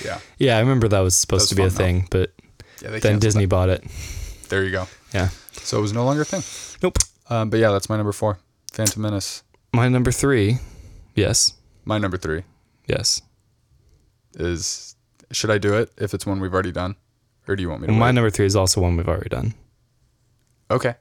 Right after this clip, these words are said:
Speaker 1: we can go with, we can go with that one.
Speaker 2: You go.
Speaker 1: Force Awakens.
Speaker 2: Okay. Yeah, we just did it.
Speaker 1: Since we just did it?
Speaker 2: Yeah.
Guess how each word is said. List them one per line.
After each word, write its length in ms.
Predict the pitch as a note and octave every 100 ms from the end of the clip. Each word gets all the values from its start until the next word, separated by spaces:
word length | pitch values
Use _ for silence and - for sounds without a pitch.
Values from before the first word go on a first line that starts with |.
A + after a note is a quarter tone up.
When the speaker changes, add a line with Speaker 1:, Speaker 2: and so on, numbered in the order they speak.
| -
Speaker 1:
we 100 | G#2+
can 60 | A2+
go 80 | A2
with, 180 | G2 G2
we 40 |
can 80 | G#2
go 60 | G2+
with 100 | G2
that 100 | F#2
one. 140 | F#2+ _ - -
Speaker 2:
You 80 | B2+
go. 160 | C#3 F2+ - _ _ _ _
Speaker 1:
Force 220 | A2 G#2+
Awakens. 380 | E2+ D2+ F2+ - _ _ _ _ -
Speaker 2:
Okay. 180 | F2+ F2+ - _ _ _ _
Yeah, 140 | - F#2
we 120 | F2+
just 220 | E2+ -
did 140 | - -
it. 100 | - -
Speaker 1:
Since 360 | - - B2
we 80 | G#2
just 180 | A2 G#2
did 140 | G#2+ G2+
it? 200 | B2 -
Speaker 2:
Yeah. 200 | A#2 B1+